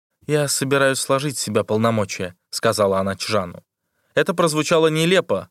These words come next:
словно отказ от карьеры имел сейчас какое-то значение.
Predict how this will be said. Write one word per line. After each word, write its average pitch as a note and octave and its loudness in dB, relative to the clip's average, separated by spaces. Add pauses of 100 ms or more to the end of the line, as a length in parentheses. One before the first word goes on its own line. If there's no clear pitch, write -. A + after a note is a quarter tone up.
словно A2 2
отказ A2+ 0
от A2 -2
карьеры A#2+ 0
имел A2+ 2
сейчас G#2+ -2
какое-то G#2+ 0
значение. A2 -4